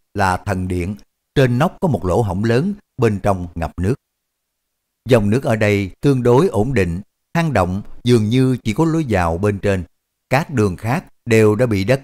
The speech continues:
cát đá dầm bịt kín hết. Tuy là nước có thể ngắm qua, nhưng mà con người lại không thể lách qua được. Mọi người đành giơ đèn chiếu soi quanh một vòng. Oxy không còn nhiều,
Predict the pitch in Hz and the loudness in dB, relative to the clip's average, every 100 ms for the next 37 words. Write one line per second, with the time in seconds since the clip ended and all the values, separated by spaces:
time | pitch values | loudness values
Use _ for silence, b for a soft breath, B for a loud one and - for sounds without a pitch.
0 | - 117 151 - 107 107 127 104 98 92 | -2 -4 -4 -6 -2 -2 0 0 0 -4
1 | 82 - 117 151 135 151 - _ _ _ | -6 -2 -2 0 -2 -2 -8 _ _ _
2 | _ _ - 151 131 104 90 85 107 - | _ _ 0 2 2 0 0 0 0 0
3 | - 92 120 131 175 143 113 110 - _ | -2 -2 -2 -2 -2 -2 -2 -4 -10 _
4 | - 175 139 - 170 120 101 98 - 107 | -2 0 2 0 0 2 2 0 -6 -2
5 | 101 92 - 135 113 90 85 113 - - | -2 -2 -2 -4 -2 -4 -4 -4 -6 -2
6 | 98 80 80 - _ _ _ _ _ - | -2 -2 -6 -8 _ _ _ _ _ -2
7 | 117 110 120 104 104 98 95 90 101 131 | 0 2 2 2 2 0 -4 -2 0 2
8 | 107 90 - 113 139 143 147 120 107 113 | 0 -2 -2 0 0 -2 -2 -2 -2 -4
9 | 95 - 95 78 69 _ _ _ - 147 | -4 -4 -4 -4 -8 _ _ _ 2 2
10 | 127 131 123 117 - 156 101 95 95 92 | 4 2 2 0 -4 -4 -2 -2 -2 -2